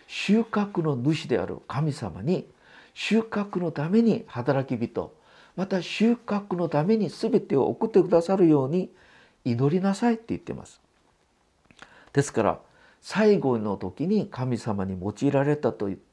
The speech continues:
願っている教会、もっと人々は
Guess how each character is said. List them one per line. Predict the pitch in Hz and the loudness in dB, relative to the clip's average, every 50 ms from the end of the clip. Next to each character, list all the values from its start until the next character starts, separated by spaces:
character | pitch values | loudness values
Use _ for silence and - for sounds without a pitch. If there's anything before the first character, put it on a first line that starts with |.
| _ | _
願 | - 80 80 78 95 95 95 107 113 143 | -12 -12 -10 -10 -10 -10 -8 -4 -2 -2
っ | 151 | -2
て | 151 - - - 135 139 | -2 -6 -8 -4 -4 0
い | 143 | 0
る | 175 147 | 0 0
教 | 113 - - 107 110 107 | 0 -4 -6 -6 -6 -4
会、 | - - 95 - - - _ _ _ _ _ _ _ _ - 80 69 - | -2 -2 -2 -2 -2 -8 _ _ _ _ _ _ _ _ -12 -12 -10 -6
も | 104 110 | -4 -4
っ | 113 | -4
と | - - | -4 -6
人 | - _ - 143 139 | -6 _ 0 0 0
々 | 156 - 143 135 151 | 0 -2 -2 -2 -2
は | 151 147 | -2 -2